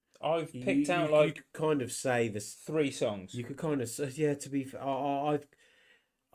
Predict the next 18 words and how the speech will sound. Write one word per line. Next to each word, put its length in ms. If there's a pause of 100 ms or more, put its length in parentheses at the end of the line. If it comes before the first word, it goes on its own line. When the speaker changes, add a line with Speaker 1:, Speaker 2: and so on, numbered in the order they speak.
(360)
Speaker 2:
I've 220
sort 300
of 220 (840)
picked 260
out 220
a 20
couple 300
of 100
songs 480
that 180
stand 360
out 260
for 80
me. 420
Speaker 1:
Mm. 260 (200)
Speaker 2:
Um, 500 (1080)
Full 240
Void, 460